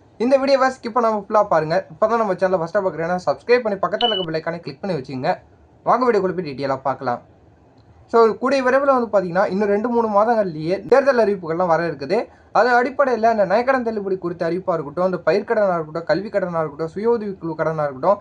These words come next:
so, இதற்கான அறிவிப்புகளை எப்போ வரும் அப்படின்னு சொல்லிட்டு வந்து பாத்தீங்கன்னா மக்கள் ஆர்வமா எதிர்பார்த்து காத்துக்கிட்டு இருக்கிறாங்க.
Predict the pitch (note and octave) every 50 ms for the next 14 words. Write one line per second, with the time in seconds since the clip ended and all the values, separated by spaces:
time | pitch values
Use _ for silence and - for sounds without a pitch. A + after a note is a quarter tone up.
0 | - _ _ _ - - A#3 A#3 A3+ A3+ G#3+ F#3+ G3 G#3+ G3+ F#3+ F#3+ G#3+ B3+ C#4
1 | - - G#3+ A#3 A#3 A3+ G#3 G3 G3+ - B3+ A#3 G#3+ G#3+ G#3+ F#3+ F#3 G3+ G#3 F#3+
2 | F3+ F3 E3+ F3 F3+ F3+ F3 D3 D3 D#3+ F3+ E3 C#3 D3 - - A#3 G3+ D#3+ C#3
3 | D#3 G3 A#3 A#3+ B3 A#3+ A3+ A3 G3+ G3 F#3 F#3+ E3+ E3 D3+ D3 D3+ D3+ E3 D3+
4 | D#3+ D3+ D3+ D3+ D3+ D#3 D3 C#3+ E3